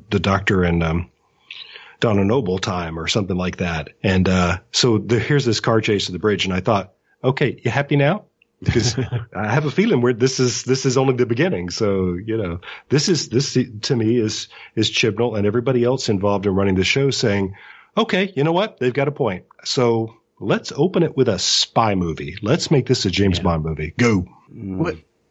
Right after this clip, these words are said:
Speaker 2: what did you guys think of, uh, the Doctor doing mechanic work on the tardis?
Speaker 1: <laughs> That's a fun idea, isn't it?
Speaker 2: Yeah.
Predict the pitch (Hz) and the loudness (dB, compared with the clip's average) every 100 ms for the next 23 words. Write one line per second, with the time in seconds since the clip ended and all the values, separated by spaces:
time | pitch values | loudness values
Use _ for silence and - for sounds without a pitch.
0 | - 170 208 - 180 160 147 139 - 131 | -4 -2 -2 -2 0 2 2 0 -2 -2
1 | 127 - - 117 113 110 104 _ _ _ | -2 -2 -2 2 2 0 -2 _ _ _
2 | 113 101 101 92 95 104 104 - 101 95 | 0 2 2 2 0 0 0 0 0 0
3 | 85 98 98 87 - 113 98 95 90 90 | 0 2 2 2 0 0 0 0 0 0
4 | 92 87 82 90 85 85 80 - - _ | 0 0 0 0 2 0 -2 -8 -12 _
5 | _ 104 98 113 147 180 156 143 143 - | _ -2 0 0 0 0 0 0 0 -2
6 | 104 110 131 _ - - _ - 117 143 | -6 -6 -8 _ -20 -20 _ -6 -2 0
7 | 285 180 - 120 113 107 110 113 131 165 | -2 -4 -2 0 2 2 2 2 2 2
8 | 151 98 101 107 110 113 110 | 0 -2 -2 0 2 2 2